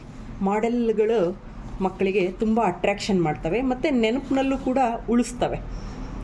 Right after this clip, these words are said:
So, ನಾನು ವಿಲೋಮಾನುಪಾತವನ್ನ ಈ ಥರ ಒಂದು ಮಾಡೆಲಲ್ಲಿ ನೋಡಿದ್ದೆ ಅನ್ನೋ ಒಂದು ಕಾರಣಕ್ಕೆ ನೆನಪು ಕೂಡ ಉಳಿಯೋ ಥರ ಇರುತ್ತೆ ಅನ್ನೋದಕ್ಕೆ ಇದೊಂದು ಮಾಡೆಲನ್ನು ಮಾಡಿದ್ದೀನಿ.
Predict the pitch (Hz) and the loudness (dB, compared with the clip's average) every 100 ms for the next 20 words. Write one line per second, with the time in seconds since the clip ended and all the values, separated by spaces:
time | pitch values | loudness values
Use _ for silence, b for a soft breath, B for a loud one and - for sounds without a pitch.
0 | - - 196 185 175 175 170 190 214 202 | -4 0 4 4 6 6 4 4 4 4
1 | 190 190 180 175 180 170 196 202 190 175 | 2 2 2 2 4 2 2 2 2 2
2 | 170 156 160 170 165 160 151 156 143 156 | 2 2 4 4 4 2 2 0 0 2
3 | 156 147 - - - 180 165 151 156 156 | 4 2 0 -8 -4 0 2 2 0 0
4 | 160 156 160 349 415 214 202 214 247 - | 0 0 -2 -2 0 0 0 -2 -2 0
5 | 339 - B B B - 214 202 180 175 | 0 -2 B B B 0 4 4 2 0
6 | 269 185 165 - 165 - 180 165 147 - | 2 2 0 0 0 0 2 0 0 0
7 | 240 220 - 185 170 160 156 143 147 277 | 0 -2 0 2 2 2 2 2 0 0
8 | 147 147 151 | 0 0 -4